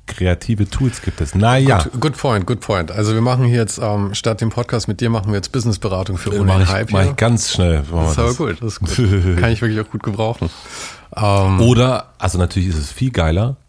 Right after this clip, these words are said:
Speaker 1: wenn Leute einfach auf dein Patreon gehen und dich da unterstützen.
Speaker 2: Den
Speaker 1: Das
Speaker 2: es,
Speaker 1: ist
Speaker 2: den es auch gibt an dieser Stelle, patreon dot com slash ohne den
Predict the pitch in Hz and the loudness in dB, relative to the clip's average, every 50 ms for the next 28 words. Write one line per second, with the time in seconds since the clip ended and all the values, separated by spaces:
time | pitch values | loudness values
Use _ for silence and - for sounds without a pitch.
0 | _ _ _ _ _ - 85 78 82 80 82 82 82 - - 92 92 95 95 - | _ _ _ _ _ -4 -2 0 2 2 2 2 2 0 0 0 0 0 -2 -6
1 | - _ - 85 80 - - 80 - - - - - _ _ _ 80 - - 85 | -10 _ -6 -6 -4 -2 -4 -6 -6 -8 -16 -20 -20 _ _ _ -8 -4 -2 -2
2 | 78 71 - 113 123 - - 80 78 71 76 82 85 98 - - _ - 85 78 | -2 0 0 -2 -2 -2 -2 -2 -2 -2 -2 -4 -4 -6 -8 -10 _ -4 -4 -4
3 | - 78 - - 107 107 - 78 - 73 - - - - - - - - _ _ | -4 -6 -6 -4 -4 -4 -2 -4 -6 -8 -10 -12 -14 -14 -14 -16 -16 -18 _ _
4 | _ _ _ _ _ - 107 98 95 104 101 101 104 95 95 90 92 98 95 101 | _ _ _ _ _ -8 -8 -2 0 2 2 4 2 2 0 -2 -4 -2 0 2
5 | 107 107 104 - - 98 90 - - 131 139 139 - - 110 101 101 113 110 104 | 2 2 2 0 -4 -6 -6 -6 -4 -4 -4 -4 -4 -2 -2 0 2 2 0 0
6 | 98 - - 110 104 120 120 - - 110 110 110 - - 110 101 101 101 - - | -2 -2 -4 -2 -2 -2 -2 -2 -2 -4 -4 -2 -2 -2 -2 -2 -2 -4 -4 -6
7 | - 110 123 120 - - 117 101 107 - - - - 104 110 107 101 95 95 95 | -4 -4 -4 -4 -4 -4 -2 -2 -2 -4 -6 -6 -4 -2 -2 -2 0 0 -2 -2